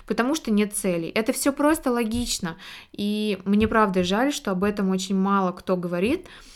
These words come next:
и я буду рада, если я хотя бы немножечко раскрыла вам глаза, направила вас на какое-то верное направление.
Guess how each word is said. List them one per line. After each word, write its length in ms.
и 120
я 220
буду 260
рада, 240
если 340
я 580
хотя 260
бы 80
немножечко 640
раскрыла 480
вам 180
глаза, 400
направила 680
вас 380
на 380
какое-то 340
верное 380
направление. 840